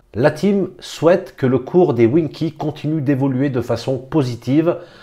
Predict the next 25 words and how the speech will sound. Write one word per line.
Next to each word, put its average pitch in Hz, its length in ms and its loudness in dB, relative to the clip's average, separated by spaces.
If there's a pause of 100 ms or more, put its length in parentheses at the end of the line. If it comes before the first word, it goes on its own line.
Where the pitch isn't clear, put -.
(400)
pas 156 260 4
seulement 143 460 0
sur 123 220 -8
quelques 117 300 -2
mois, 117 460 2
mais 127 300 0
sur 110 260 -4
les 110 100 0
prochaines 135 640 -4 (200)
années. 104 300 -2 (180)
Les 127 200 2
tokens 180 480 6
seront 127 340 -2
mis 160 160 0
en 135 80 -2
circulation 135 640 -4
progressivement 131 1040 -2
à 110 80 -4
partir 123 380 -4
du 117 100 2
listing 151 580 -2 (480)
et 160 240 2
ils 180 140 2
pensent 156 380 0
proposer 139 760 -2